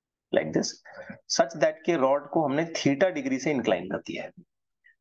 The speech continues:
अब अगर आपसे ये question पूछा जाता है कि बताएं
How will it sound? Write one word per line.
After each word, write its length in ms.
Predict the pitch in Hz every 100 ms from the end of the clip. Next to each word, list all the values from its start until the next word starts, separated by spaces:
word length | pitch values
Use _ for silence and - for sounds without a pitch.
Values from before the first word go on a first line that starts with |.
| _ -
अब 320 | - - 170
अगर 160 | 190 180
आपसे 260 | 170 - 175
ये 80 |
question 320 | 160 151 156 147
पूछा 180 | 143
जाता 240 | 147 139 139
है 60 |
कि 80 | 135
बताएं 300 | 131 135 139